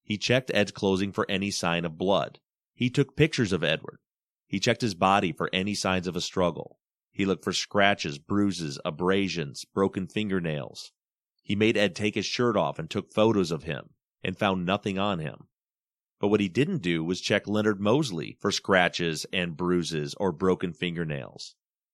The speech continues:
He didn't look at Leonard Mosley's clothes. He didn't ask to see Leonard Mosley's shoes.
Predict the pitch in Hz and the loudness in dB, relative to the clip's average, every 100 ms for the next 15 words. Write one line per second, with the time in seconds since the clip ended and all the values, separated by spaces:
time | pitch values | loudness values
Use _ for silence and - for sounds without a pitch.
0 | _ _ _ 117 101 160 165 107 107 113 | _ _ _ -2 4 4 4 4 4 2
1 | 101 92 87 95 135 123 92 - 87 76 | 0 0 0 2 2 0 -4 -4 -4 -6
2 | 50 - - _ _ _ _ _ 110 110 | -6 -14 -16 _ _ _ _ _ -2 2
3 | 165 175 - 98 - - 107 95 95 90 | 2 2 2 2 -2 -4 -2 0 0 0
4 | 90 87 80 85 78 - 139 90 - - | 0 -2 -2 -4 -4 -2 0 -2 -6 -18